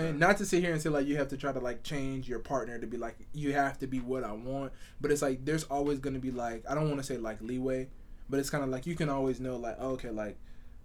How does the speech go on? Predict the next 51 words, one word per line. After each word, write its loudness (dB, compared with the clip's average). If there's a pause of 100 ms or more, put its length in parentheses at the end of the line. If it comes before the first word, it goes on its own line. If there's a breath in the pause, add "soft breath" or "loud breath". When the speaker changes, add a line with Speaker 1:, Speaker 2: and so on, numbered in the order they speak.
(120)
Speaker 1:
we're 6
working 0
towards -2
something," -4
in -4
essence, -2 (120)
opposed 4
to 0
just -2
being 0
like, 0
"Okay, -2
so -2 (420 loud breath)
I 4
just 4
like 6
being 0
a, 0
like, -4
if 0
I'm 6
a 2
highly 0
communicative -4
person, -2 (420 soft breath)
like, -4
I 0
know 4
that 4
I 2
wanna -2 (140)
t-, -12 (100)
uh, -2
s-, -10 (100)
talk -2
to -6
somebody -4
that -2
does, -2
like, -6
talk -4
to -10
me. -6
I'm -2
not 2
about -2
to -8
try -4
to -2
make -2
you -6